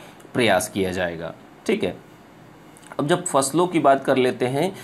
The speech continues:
कि फसलों का कवरेज कौन कौन सा है, तो फसलों की कवरेज की जब हम लोग बात करते हैं तो इसमें खाद्य फसलें जितने भी हैं जैसे बाजरा, दालें, धान और ये सारी चीज़ें, तिलहनी फसलें भी हैं,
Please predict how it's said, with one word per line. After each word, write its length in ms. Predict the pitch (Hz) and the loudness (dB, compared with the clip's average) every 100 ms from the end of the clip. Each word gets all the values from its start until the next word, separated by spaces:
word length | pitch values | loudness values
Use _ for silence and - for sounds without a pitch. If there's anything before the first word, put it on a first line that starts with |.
| - - | -10 -6
कि 80 | 139 | -4
फसलों 460 | - 143 - 220 | -2 -2 2 2
का 140 | - 208 | 2 2
कवरेज 400 | 170 139 160 156 | 2 2 2 0
कौन 240 | 143 139 | 0 0
कौन 200 | 143 143 | 2 0
सा 140 | 143 151 | 0 0
है, 140 | 156 | -2
तो 120 | 147 156 | -4 -4
फसलों 420 | 143 135 160 185 | -4 -2 0 0
की 220 | 180 180 175 | 0 0 2
कवरेज 440 | 131 120 139 139 | 0 2 2 0
की 160 | 143 135 | -4 0
जब 140 | 127 | 2
हम 120 | 131 | 2
लोग 180 | 127 117 | 2 4
बात 220 | 113 110 | 2 4
करते 280 | 120 104 113 | -2 -2 -4
हैं 200 | 113 135 | -2 0
तो 60 | 139 | -2
इसमें 320 | 120 120 117 | -2 -6 -6
खाद्य 360 | - 107 110 117 | 0 0 0 -2
फसलें 400 | 117 110 113 110 | -2 -4 -4 -2
जितने 300 | 107 110 110 | -4 -2 -4
भी 160 | 110 | -2
हैं 180 | 110 123 | -2 -2
जैसे 220 | 123 110 101 | -2 -2 0
बाजरा, 440 | 98 98 104 101 | 0 2 0 0
दालें, 500 | 95 95 95 101 95 - - - - - | 2 0 2 -2 -2 -8 -20 -20 -20 -12
धान 640 | 107 113 110 113 113 107 - - | -4 0 2 2 0 -2 -4 -4
और 240 | 104 104 98 | -2 0 2
ये 180 | 120 | 0
सारी 260 | 131 117 113 | 2 2 2
चीज़ें, 340 | 117 104 107 104 | -2 -2 -2 -4
तिलहनी 560 | - 175 170 190 208 208 | 2 2 4 4 4 2
फसलें 440 | 180 165 160 156 | 0 2 0 2
भी 140 | 151 156 | 4 4
हैं, 260 | 151 151 | 2 -2